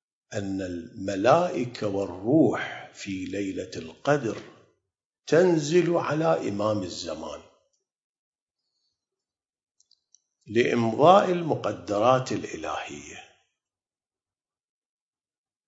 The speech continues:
هذا النزول مو نزول تأسيس كنزول القرآن على رسول الله صلى الله عليه وآله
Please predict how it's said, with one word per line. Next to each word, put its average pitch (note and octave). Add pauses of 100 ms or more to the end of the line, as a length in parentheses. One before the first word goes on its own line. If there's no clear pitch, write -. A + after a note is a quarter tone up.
(400)
هذا F#3+
النزول D#3+ (1120)
مو F#3+
نزول B2
تأسيس -
كنزول G#2
القرآن A#2+
على G2
رسول F2
الله D#2+
صلى D#2+
الله C#2+
عليه -
وآله -